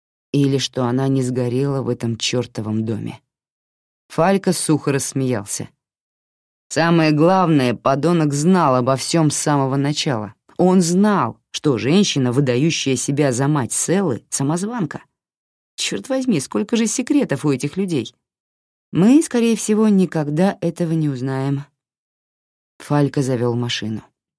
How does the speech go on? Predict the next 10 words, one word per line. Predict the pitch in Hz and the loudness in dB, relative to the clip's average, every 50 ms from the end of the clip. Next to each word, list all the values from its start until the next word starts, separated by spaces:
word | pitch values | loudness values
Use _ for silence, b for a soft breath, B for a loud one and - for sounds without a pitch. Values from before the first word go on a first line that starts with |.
| _ _ _ _ | _ _ _ _
«Я | - 175 185 165 | 0 0 2 2
так | 139 127 - | 0 -4 -4
понимаю, | - 123 113 107 110 113 135 175 226 262 262 | -4 -4 -4 -4 -4 -4 -2 -2 -2 -2 -2
сейчас | 254 - 151 147 - 175 196 220 - - | -2 -6 -6 -4 -2 -2 -2 -2 0 0
мы | 196 185 | 2 2
едем | 160 143 123 131 165 190 165 180 175 170 | 2 0 0 0 -2 0 2 2 2 4
нанести | 170 156 151 143 139 139 127 - - - 160 156 | 4 4 4 2 2 0 -2 -4 -4 -2 -2 -2
старику | 139 - - 127 120 123 - - 139 - - | -2 -2 -4 -4 -4 -2 -2 -2 -4 -2 -2
Эбботу | - 131 127 127 135 143 - 156 | -2 -2 -2 -2 -4 -6 -4 -4
визит. | 147 143 151 135 117 120 - - - - | -4 -4 -4 -6 -8 -10 -12 -14 -18 -20